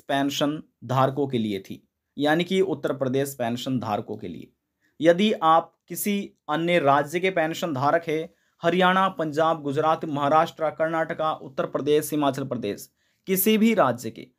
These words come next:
मन में कोई सवाल है, डाउट है, पूछना चाहते हैं, नीचे कमेंट बॉक्स में जाकर पूछ सकते हैं, सभी सवालों का जवाब आपको दे दिया जाएगा। और यदि आपको हमारी दी हुई जानकारी पसंद आई तो वीडियो को जरूर लाइक कर दीजिएगा,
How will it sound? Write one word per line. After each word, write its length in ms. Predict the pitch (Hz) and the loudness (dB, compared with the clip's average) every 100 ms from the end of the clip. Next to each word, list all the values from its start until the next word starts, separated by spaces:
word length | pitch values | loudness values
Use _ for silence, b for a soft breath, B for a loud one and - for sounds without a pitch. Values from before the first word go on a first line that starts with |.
| _ _ | _ _
मन 260 | 160 202 226 | 0 2 4
में 100 | 226 | 4
कोई 160 | 208 190 | 4 2
सवाल 380 | - 139 156 | 2 2 2
है, 220 | 170 135 - _ _ 123 | 0 -6 -14 _ _ 0
डाउट 360 | 147 185 202 | 4 4 4
है, 120 | 202 | 2
पूछना 400 | 190 175 160 160 | 2 -2 -4 -2
चाहते 340 | 135 110 113 135 | -2 -2 -2 -6
हैं, 220 | 71 - _ _ - | -10 -16 _ _ -6
नीचे 360 | 165 202 226 226 | -2 2 4 4
कमेंट 440 | 196 190 190 175 | 4 2 2 0
बॉक्स 320 | 147 170 175 | 2 2 2
में 60 | 175 | 0
जाकर 240 | 147 147 | 0 0
पूछ 220 | 139 139 | -2 -6
सकते 260 | 135 139 160 | -6 -6 -6
हैं, 100 | 165 | -6
सभी 320 | 165 143 156 | -4 -4 -4
सवालों 280 | 151 143 143 | -4 -2 0
का 80 | 135 | 0
जवाब 320 | 123 127 131 | 2 2 2
आपको 320 | 107 107 - 139 | -4 -6 -6 -6
दे 200 | 117 113 | -2 -2
दिया 160 | 110 | -2
जाएगा। 320 | 87 82 - - _ _ - | -4 -6 -10 -18 _ _ -2
और 180 | 185 196 | 2 4
यदि 240 | 190 202 | 2 0
आपको 340 | - 208 208 165 | 2 2 2 0
हमारी 200 | 156 151 | 0 0
दी 60 | |
हुई 100 | 165 | 0
जानकारी 380 | 143 147 147 147 | 0 0 0 -2
पसंद 360 | - 165 190 165 | -4 -2 0 2
आई 240 | 160 185 - 180 | 0 -4 -10 -6
तो 80 | 165 | -4
वीडियो 380 | 131 156 180 | 0 0 2
को 100 | 190 | 0
जरूर 260 | 170 160 160 | 0 0 2
लाइक 200 | 147 143 | 0 2
कर 120 | 131 | 0
दीजिएगा, 500 | 127 151 175 170 175 | 0 -2 0 0 0